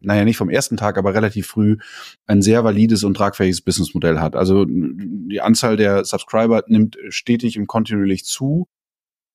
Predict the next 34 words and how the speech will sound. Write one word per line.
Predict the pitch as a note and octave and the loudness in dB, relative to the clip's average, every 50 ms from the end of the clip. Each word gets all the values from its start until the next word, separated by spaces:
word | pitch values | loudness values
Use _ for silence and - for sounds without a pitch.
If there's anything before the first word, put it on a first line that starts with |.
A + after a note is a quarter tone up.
| _ - | _ -2
Und | - A2+ A2+ | 2 4 4
ehrlicherweise, | A2+ A#2+ B2 B2 C3+ A2+ A2+ A2+ A#2 A#2+ B2 A#2 | 4 4 4 2 2 2 4 4 4 4 4 4
wer, | A2 A2+ A2 A2 G#2 - | 4 4 4 4 2 2
wer | G#2 G#2+ G#2 G2+ G2+ G2 | 2 2 4 4 2 0
die | - G#2+ G2 | -2 -4 -4
kostenpflichtige | - - B2 A2+ - - A2+ G2 - B2+ B2+ - - B2+ A#2 A#2+ G#2+ | -4 -2 -4 -2 -2 0 -2 0 0 -2 -2 -2 0 0 2 4 4
Version | G#2+ G#2+ G2 G#2 G#2 G2+ G2+ G#2 | 4 4 4 2 2 4 4 4
nutzt, | A2 B2 C3 - - - - | 4 4 2 0 -4 -2 0
möchte | G#2 A#2 B2 - - A2+ | 2 2 2 2 0 0
auch | - G2 F#2 | 0 0 0
nicht | G#2 G#2+ G#2+ - | 0 0 0 0
mehr | G#2 F#2+ | -2 -2
zur | - F#2+ | -2 -2
kostenlosen | - A2 G#2 - - G#2 G2 G2+ G2+ G2 G2 | -2 -2 -2 0 0 2 2 4 4 4 4
Version | F#2+ F2+ F#2 F#2 F2+ E2+ | 4 4 4 2 2 2
wechseln. | F#2+ A2 - - C#3+ C#3 C#3 C#3 B2+ | 0 0 -2 0 2 4 4 4 2
Das, | G#2+ G2 - - - | 2 0 -4 -6 -6
äh, | - G2 G2 F#2+ - | -2 0 0 0 0
kann | - G#2 | 0 0
man | G2+ G2+ G2 G2 | 2 4 4 4
mit | G2 F#2+ | 4 2
aller | - G2+ G2+ F#2 | 2 0 0 0
Deutlichkeit | G#2 G2 - F#2+ - - G2 E2 | 0 -2 -4 -6 -6 -6 -4 -2
sagen. | - F#2 F2 F#2+ A2 A2+ A#2+ A#2 A#2 - F#2 | 0 0 0 2 2 2 2 2 2 0 -2
Hat | - - C3 - | -4 -4 -4 -2
natürlich | A#2 B2+ G2+ - - C3+ A#2 | -2 -4 -2 0 0 2 2
auch | G2+ G#2+ | 2 0
was | A#2 A2+ - | -2 -2 0
mit | - A2+ | 0 0
den | G#2+ F#2 | 0 0
Entwicklungssprüngen | F#2+ F#2 F2 A#2+ B2+ - D#3+ D3+ - - - D#3+ D#3 D#3 D3+ | -2 -4 -4 -6 -6 -4 -4 -4 -4 -4 -2 0 0 0 0
zu | - D3+ | -2 -6
tun. | - - E3 E3 D3 | -10 -6 -2 0 0
Also | A2+ G2+ G2+ | 0 0 0